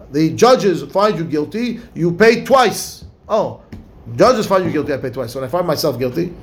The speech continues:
I don't pay twice. So it's already in the Torah. Why do I need the im himaseh timaseh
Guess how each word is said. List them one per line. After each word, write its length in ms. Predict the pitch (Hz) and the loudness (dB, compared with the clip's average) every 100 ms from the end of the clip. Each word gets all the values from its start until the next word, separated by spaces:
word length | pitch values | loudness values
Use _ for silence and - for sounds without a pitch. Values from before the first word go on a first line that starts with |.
| - - | -18 -6
I 60 | |
don't 140 | 131 147 | -2 2
pay 120 | 196 | 4
twice. 400 | 240 214 - - - - | 4 4 0 -10 -20 -10
So 160 | 156 | -4
it's 220 | 165 165 - | -2 -4 0
already 360 | 226 277 226 | 2 2 0
in 80 | 196 | 0
the 80 | 165 | 0
Torah. 180 | 151 131 | 0 2
Why 160 | 165 | 4
do 80 | 214 | 6
I 80 | 214 | 4
need 200 | 214 180 | 2 2
the 200 | 175 - - | 0 -2 -12
im 240 | - 214 202 | -4 0 2
himaseh 460 | 190 185 175 196 | 2 2 0 0
timaseh 600 | 180 190 165 160 151 170 | 0 0 0 0 0 0